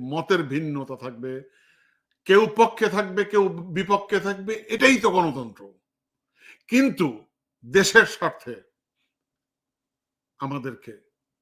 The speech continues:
এক টেবিলে বসতে হবে। এক টেবিলে বসাই মানে হচ্ছে গণতন্ত্র।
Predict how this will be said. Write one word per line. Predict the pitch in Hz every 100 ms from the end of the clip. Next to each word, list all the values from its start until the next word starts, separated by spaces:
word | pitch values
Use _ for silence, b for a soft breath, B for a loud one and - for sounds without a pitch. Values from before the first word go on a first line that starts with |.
| _ _ _ _ _ -
এক | 190 190 - -
টেবিলে | - 185 160 151
বসতে | 131 127 -
হবে। | 117 104 98 _ b b b _ -
এক | 240 277 - -
টেবিলে | 262 240 240 233
বসাই | 220 - 220
মানে | 202 190 190
হচ্ছে | 175 180 - 156
গণতন্ত্র। | 147 135 110 95 _